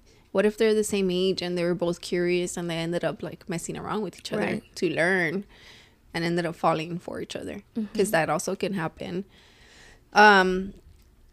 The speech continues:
Speaker 1: I think it's still wrong, but again, it's more common than we think,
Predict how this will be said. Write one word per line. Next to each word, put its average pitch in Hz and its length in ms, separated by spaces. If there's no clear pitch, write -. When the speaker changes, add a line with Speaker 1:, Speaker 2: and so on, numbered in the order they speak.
Speaker 1:
I 190 120
think 247 380
it's 226 140
still 202 340
wrong, 208 760
but 202 220
again, 180 300
it's 165 200
more 175 200
common 180 360
than 156 160
we - 100
think, 113 520